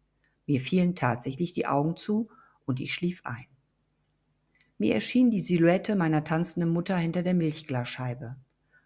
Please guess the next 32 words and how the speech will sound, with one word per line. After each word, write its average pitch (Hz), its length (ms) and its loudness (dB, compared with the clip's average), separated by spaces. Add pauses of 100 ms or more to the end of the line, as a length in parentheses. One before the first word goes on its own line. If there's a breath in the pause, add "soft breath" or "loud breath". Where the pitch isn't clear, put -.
(160)
Patchouli-Geruch 185 920 0 (180 soft breath)
stieg 190 280 -6
in 190 120 2
meine 180 280 4
Nase 180 500 0 (300 loud breath)
und - 260 0
ich - 160 -2
meinte, 196 580 -2
ferne 175 380 0
Klänge 139 320 0
zu - 160 -6
vernehmen. 120 480 -6 (1080)
Ich - 160 -6
liebte 247 300 2
meine 131 240 4
Mom 151 260 4
dafür, 175 440 0 (380 loud breath)
dass 214 140 4
sie - 160 0
anders 220 400 4
war 196 340 2
als - 160 -6
die 139 120 -6
steifen 180 640 2
und 147 200 -4
teilweise 165 480 2
arroganten 135 500 0
Snobs - 460 0
von - 200 -2
Eltern 170 420 4
und - 100 -6
Kommilitonen 143 760 0